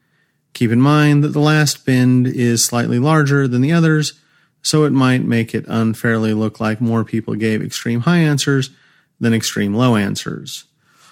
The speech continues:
I also switched the vertical axis to percent of responses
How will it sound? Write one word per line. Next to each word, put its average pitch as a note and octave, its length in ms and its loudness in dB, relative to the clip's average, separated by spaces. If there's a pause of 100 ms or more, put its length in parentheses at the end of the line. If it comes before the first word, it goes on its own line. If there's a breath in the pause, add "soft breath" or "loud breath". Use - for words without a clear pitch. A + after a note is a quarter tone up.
(160 soft breath)
I C#3+ 100 0
also E3 280 2
switched D#3 460 -2
the D3 80 2
vertical E3 360 0
axis B2+ 520 0
to C3 180 -4
percent E3+ 480 0
of D3 220 -2
responses C3+ 720 0